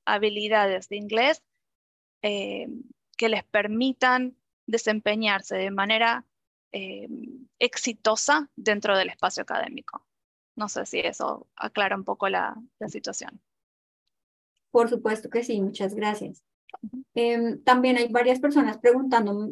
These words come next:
Speaker 2: preguntándonos sobre opciones de alojamiento y ahí pues quiero pedirte que tú nos cuentes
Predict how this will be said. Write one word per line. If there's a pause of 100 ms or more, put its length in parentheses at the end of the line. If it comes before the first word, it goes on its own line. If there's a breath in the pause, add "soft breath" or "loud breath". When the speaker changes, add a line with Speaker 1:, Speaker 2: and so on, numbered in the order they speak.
(160)
Speaker 2:
preguntándonos
sobre
opciones
de
alojamiento
y
ahí
pues
quiero
pedirte
que
tú
nos
cuentes